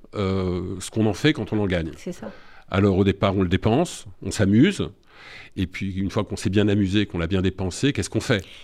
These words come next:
Speaker 2: Et il y a cette année, deux mille huit, où vous avez créé plein de choses, dont
Speaker 1: Voilà.
Speaker 2: la Fondation flac.
Speaker 1: Exactement. Et, et, et donc, pendant, hum,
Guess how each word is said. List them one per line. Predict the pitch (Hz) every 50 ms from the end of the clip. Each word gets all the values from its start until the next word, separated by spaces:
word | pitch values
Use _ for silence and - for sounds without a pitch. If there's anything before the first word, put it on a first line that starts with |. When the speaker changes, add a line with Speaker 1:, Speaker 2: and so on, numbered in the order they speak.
| - -
Speaker 2:
Et | - 247
il | 233
y | 233
a | 208 196 190 202
cette | - 220 190 196 190
année, | 180 185 190 202 233 311 415 - - - - - -
deux | 196 185 285
mille | 302 294 269 220 202
huit, | 175 185 208 - - - - - -
où | 220
vous | 208 220 233 208
avez | 226 214 208 208 233 262 277 311 - - - - - - - _ _ -
créé | - - - 254 254 269 294
plein | 285 254 220
de | 214 196
choses, | - 220 240 285 320 277 202
dont | 190 202 262
Speaker 1:
Voilà. | 320 302 240
Speaker 2:
la | 226
Fondation | - - 240 226 214 202 202 - - 226 220
flac. | - - 147 139 - - 104
Speaker 1:
Exactement. | 98 95 92 107 107 - - 92 82 82 67 - - -
Et, | 107 107 101 101 98 - - -
et, | 104 107 101 92 - -
et | - 117
donc, | 113 147 151 139 - - - - - - - - - -
pendant, | 135 151 143 151 151 147 131 113 - - - - - -
hum, | 113 101 95 98 - -